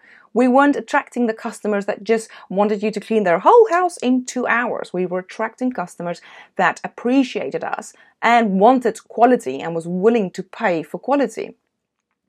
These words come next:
Um, so basically, like I say, this was, was really, really hard. And I remember going through this process, I wanted to give up every day. Every day. I dreaded my phone going off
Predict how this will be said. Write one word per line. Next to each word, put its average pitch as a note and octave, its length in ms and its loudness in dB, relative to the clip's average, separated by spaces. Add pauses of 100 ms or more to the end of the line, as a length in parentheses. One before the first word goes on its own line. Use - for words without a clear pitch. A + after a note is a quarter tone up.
(540)
Um, B3+ 260 8 (640)
so - 180 4
basically, B3 640 6 (1400)
like B3+ 180 4
I C4+ 60 2
say, B3 180 6
this B3+ 500 -2
was, A3 400 2
was G#3+ 400 2
really, A#3+ 600 2
really A#3 260 2
hard. G3+ 420 -4 (380)
And G#3 340 4 (400)
I G#3 80 10
remember B3+ 400 6
going B3 320 8
through B3 140 -6
this A3 160 0
process, A3+ 480 2
I G#3+ 40 4
wanted A3 260 2
to G#3 60 -2
give G3+ 160 2
up G3+ 160 2
every F3 240 -4
day. - 280 -8 (360)
Every B3+ 340 4
day. F#2+ 320 -2 (120)
I A3 400 8 (160)
dreaded G3 760 4
my G3 220 0
phone G3 380 0
going D3+ 320 2
off D#3+ 320 -8